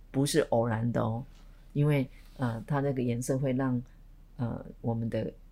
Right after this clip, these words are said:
那个日照的时候，太阳晒，然后因为这个颜色它会自动有点调节温度的可能。他听了以后，他觉得太不可思议了。另外呢，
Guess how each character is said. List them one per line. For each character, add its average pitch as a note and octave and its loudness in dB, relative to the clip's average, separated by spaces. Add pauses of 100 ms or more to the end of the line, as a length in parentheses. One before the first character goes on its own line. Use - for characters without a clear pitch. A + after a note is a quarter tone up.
那 C3 0
个 C#3+ 0
日 D3+ 2
照 C3+ 6
的 G3+ -2
时 B2+ -4
候， B2 -2
太 E3 0
阳 B2 2
晒， - 2 (360)
然 C3+ -2
后 C#3 0
因 C3+ 2
为 C#3 2
这 C3 0
个 B2 0 (400)
颜 B2+ 4
色 C#3+ 0
它 C3+ 0
会 C3+ -2
自 C3+ -6
动 B2+ 0
有 B2+ -4
点 A2+ -2
调 A#2+ -2
节 - -2
温 B2+ 0
度 A#2+ -2
的 - -6
可 - -8
能。 - -8 (480)
他 A#3 6
听 A#3 10
了 G#3+ 8
以 D3 8
后， F3 8
他 F3+ 8
觉 D#3 4
得 C#3 6
太 F3 6
不 C#3 0
可 B2+ 2
思 B2 -2
议 - 2
了。 - -12 (400)
另 B3 10
外 B3+ 8
呢， D3+ 4